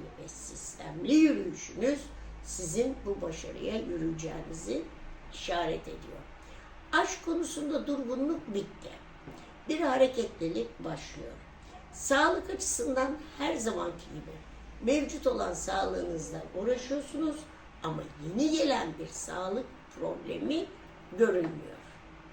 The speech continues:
Bu sebepten dolayı ruhsal olarak neşeli, canlı ve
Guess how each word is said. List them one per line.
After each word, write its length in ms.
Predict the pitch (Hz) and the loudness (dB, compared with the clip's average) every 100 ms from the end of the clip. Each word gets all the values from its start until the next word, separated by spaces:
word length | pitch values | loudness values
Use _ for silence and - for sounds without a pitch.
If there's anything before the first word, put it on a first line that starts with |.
| - - - - - - | -18 -18 -18 -18 -18 -10
Bu 140 | 262 349 | 0 2
sebepten 680 | - 359 311 - 233 196 185 | 4 4 2 2 0 2 0
dolayı 480 | 175 170 226 302 - - | 0 2 2 2 -2 -4
ruhsal 420 | 214 226 - - 349 | -2 -2 2 4 6
olarak 500 | 240 - 254 - - | 4 4 0 -2 -2
neşeli, 640 | 214 214 247 240 302 392 - 180 | -2 0 0 0 0 -2 -8 -12
canlı 580 | 165 196 175 180 233 359 - - - - - 165 | -2 0 0 2 2 2 -2 -12 -16 -14 -8 4
ve 240 | 262 320 | 6 6